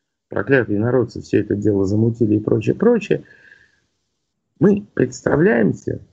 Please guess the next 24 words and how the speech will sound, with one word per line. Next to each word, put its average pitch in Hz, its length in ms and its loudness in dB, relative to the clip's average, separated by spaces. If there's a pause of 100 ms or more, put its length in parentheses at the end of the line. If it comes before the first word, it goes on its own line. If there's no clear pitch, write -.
(140)
перед 120 240 2
этими 113 280 0
самыми, 101 680 -2 (340)
перед 117 220 0
самым 107 320 0
западным 113 480 0
миром 175 300 2
народом 135 340 0
рабов, 151 320 2 (680)
который, - 400 0
если 107 340 0
мы 101 120 0
говорим 87 260 0
о 73 80 -6
том, 62 160 -8
что - 200 -12
христианство - 600 -4
нам 113 200 -2
чуждо, - 340 -4
да, 53 200 2
там, - 140 -8 (1300)
значит, 98 300 -4
нам 101 180 0
вся 104 220 -2